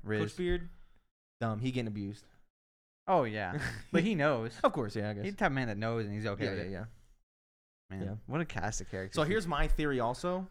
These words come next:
Speaker 1: Uh-huh.
Speaker 2: Um, the girl that works with Keely, what's her name?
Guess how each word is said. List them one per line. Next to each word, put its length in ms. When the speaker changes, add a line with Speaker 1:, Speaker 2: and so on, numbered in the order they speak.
Speaker 1:
Uh-huh. 800
Speaker 2:
Um, 400
the 80
girl 280
that 100
works 240
with 240
Keely, 340
what's 140
her 60
name? 180